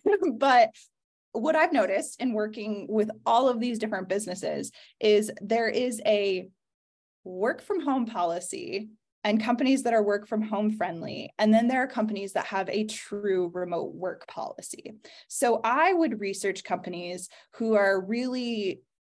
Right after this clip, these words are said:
blazing the path for remote work. Like, GitHub is a company that has ten thousand employees in, like, fifty different countries,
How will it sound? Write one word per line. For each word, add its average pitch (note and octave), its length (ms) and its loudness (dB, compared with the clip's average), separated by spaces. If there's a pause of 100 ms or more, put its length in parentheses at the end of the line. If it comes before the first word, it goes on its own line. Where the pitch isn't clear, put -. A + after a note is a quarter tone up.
(260)
blazing G#3 560 2
the G3 100 4
path F#3 480 -4 (120)
for F#3 340 0
remote F#3 500 0
work. E3 480 -6 (120)
Like, F3+ 280 -2
GitHub A3+ 640 2
is G#3+ 100 -2
a G3+ 40 -6
company F#3 320 -8
that F3+ 120 -4
has F#3 280 -8 (220)
ten G#3+ 200 -2
thousand G#3 280 -2
employees G#3 600 -2
in, F#3 120 -6
like, E3 180 -6 (120)
fifty G3+ 240 -4
different G3+ 260 -6
countries, A3+ 520 -6